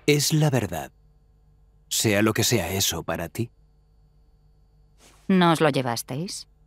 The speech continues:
Speaker 2: ¿Quién fue?
Speaker 1: Voy a contarte una cosa, amiga. Presta mucha atención. Hay otros mundos aparte de este.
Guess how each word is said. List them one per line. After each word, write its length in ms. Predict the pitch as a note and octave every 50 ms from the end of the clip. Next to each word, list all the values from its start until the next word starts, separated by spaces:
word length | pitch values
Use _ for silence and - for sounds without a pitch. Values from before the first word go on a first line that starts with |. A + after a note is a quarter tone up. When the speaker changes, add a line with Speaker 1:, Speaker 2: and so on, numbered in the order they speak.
| _ _ -
Speaker 2:
¿Quién 260 | F#3 G3 G#3 G3 E3+
fue? 300 | - - - G#2 A2+ - _ _ _ _ _ _ _ _ _ _ _ _ _ _ _ _ _ _ _ _ _
Speaker 1:
Voy 260 | - C#3+ E3 E3 D3 E3
a 60 | D#3+
contarte 440 | - D3 B2 - D#3+ D#3 - C#3 C3+
una 240 | C#3 C#3+ C3+ B2 A2+
cosa, 500 | - A#2 B2+ D3 - - G2 F#2 E2+ E2
amiga. 640 | E2+ E2+ E2+ D#2+ D#2+ D#2+ - D2+ D2+ D#2 D2 - _ _ _ _ _ _ - - - - - - - - - - - _ _ _ _ _ _ _
Presta 340 | - - C#3+ - - - C#3
mucha 280 | B2 B2 B2 - C3 B2+
atención. 640 | A#2+ - G#2 F#2 - - F#2+ E2+ D2+ D2 C#2 D2 - _ _ _ _ _ _ _ _ _ _ _ _ _ _ _ _ _ _ _ _ _ _ _ _ -
Hay 340 | D#3 D3+ D#3+ F3+ E3 C#3 C3
otros 440 | C#3 - - C3+ B2 B2 A2+ - A2+
mundos 760 | A2 A2 A#2 D3 D#3 D3 C3 G#2+ - F2 D2+ - - - A#2+
aparte 580 | F2+ - - A2 G#2 G#2 - _ - G2 F2+
de 220 | E2 - F#2+ F2+ F#2
este. 460 | F#2 - - - - - - - -